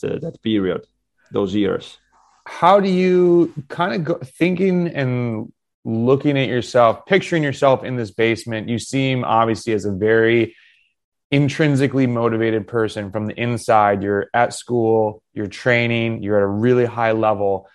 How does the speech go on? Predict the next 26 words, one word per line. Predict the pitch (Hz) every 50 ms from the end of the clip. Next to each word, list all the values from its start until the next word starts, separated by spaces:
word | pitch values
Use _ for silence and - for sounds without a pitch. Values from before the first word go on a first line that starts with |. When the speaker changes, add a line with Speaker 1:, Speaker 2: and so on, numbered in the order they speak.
| _ _ _ _ _ _ _ _ - - _ _ _ _ _ _ -
Speaker 2:
You're | 131 117 127 143 151 151
also | 165 175 170 175 - 156
now | 139 135 127 123 123 120 113 - -
engaged | 127 120 117 113 104 120 120 120 123 123 120 110 101 113
with | 113 117 110 101
World | 98 101 117 139 156 156 156 131 -
Tour | 131 123 117 110
athletes | 107 104 104 107 104 - 110 107 104 98 -
who | - 117
are | 113 104
probably | - - 139 139 143 135 123 127 131
the | 113 110
very | 107 101 104 113 117 120 120 123 113
same. | - - - 131 117 113 113 107 104 101 92 90 92
Do | 110 143
you | 180 196 202
ever, | 190 185 170 180 175 170 165 160 - - _ -
in | 139 131 120
conversation, | - 131 139 131 123 120 107 - - 120 123 123 117 - - 120 113 110 107 107 104 - _ _ _ _ _ _ _
have | - - 117 117 120 123 120
athletes | 120 117 117 117 117 - 123 120 120 117 107 98 101 107
that | 110 107 101 92 82 - _ _ _ _ _
sort | - - - 151 165 170
of | 156 120
lack | 117 113 104 98 98 101 107 110 - -
that, | 127 135 135 135 135 135 135 -